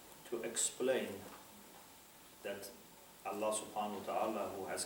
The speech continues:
created us with lots of potentials, as we discuss in anthropology, He has also provided us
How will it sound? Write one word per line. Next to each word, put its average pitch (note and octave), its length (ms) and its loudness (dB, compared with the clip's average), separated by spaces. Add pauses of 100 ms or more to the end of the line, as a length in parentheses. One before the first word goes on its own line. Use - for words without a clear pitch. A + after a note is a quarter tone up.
(140)
created A2 600 0 (220)
us F#2 440 0 (1800)
with F#2+ 260 -2 (3000)
lots G#2+ 240 2
of - 200 -2
potentials, A2 960 0 (800)
as F#2 200 0
we F#2+ 100 -4
discuss - 480 2
in G#2 100 -6 (180)
anthropology, G#2 840 -6 (1160)
He A#2+ 80 2
has A2+ 220 0
also - 380 2
provided A#2+ 880 2
us G#2+ 340 0